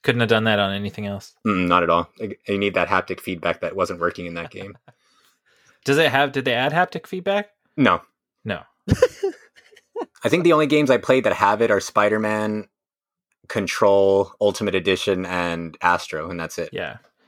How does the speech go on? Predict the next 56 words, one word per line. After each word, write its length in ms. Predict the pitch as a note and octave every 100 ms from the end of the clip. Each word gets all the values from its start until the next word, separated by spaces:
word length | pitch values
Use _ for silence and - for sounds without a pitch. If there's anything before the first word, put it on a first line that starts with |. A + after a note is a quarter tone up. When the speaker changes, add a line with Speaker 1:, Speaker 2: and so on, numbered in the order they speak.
| _
Speaker 1:
Astro 340 | B2 C#3+ - A#2+
was, 200 | G#2 G2
like, 260 | G2 F#2 _
the, 140 | -
I 80 | G2+
think 160 | A#2 D#3
Astro 360 | G2 A#2 -
has 100 | G2
been 120 | F#2 F#2+
the 80 |
standout. 360 | F#2+ G2+ G2 F#2+
I 100 | G#2
think 120 | A#2
I 60 | A#2
talked 160 | G#2
about 140 | G2 E2
this 140 | G2
on 80 | G2
the 80 | F#2+
first 400 | G2+ G2 - - _ _ _ -
episode 380 | G2+ - F#2+
back, 300 | G#2+ G2 F#2+
but 100 | -
Astro 400 | D#2+ A#2+ - A2
is, 100 | G2 -
Astro 720 | A#2 B2 - - A#2+ G#2+ G#2 G#2+
was 280 | G#2+ G2+
the 100 | -
standout 800 | G2+ - G2 G2 F#2+ F#2 - - A2
next 320 | G#2+ G#2 -
gen 120 | F2+
experience 360 | E2+ - F2 -
for 100 | -
me 140 | F#2+
so 160 | G#2+ -
far, 200 | - -
I 100 | C#2
think. 340 | - - -
Like, 280 | G#2 F2 _ _ - - - - -
if, 280 | A2 A#2 A#2+
like, 400 | A#2 A2 - - - _ _ -
I 80 |
mean, 120 | B2+ B2+
this 160 | B2+
is 80 | C3
just, 140 | A#2+
like, 100 | B2+
a 40 | G#2
little 160 | G#2+
pack-in 480 | G2+ A#2+ B2 A#2+ A2+
game 220 | G#2+ G#2
that's, 140 | G2+ F#2+
like, 120 | G2+
meant 180 | G#2+ A2
to 80 | A2
show 840 | - A2 G#2+ G#2+ G#2 G#2+ C3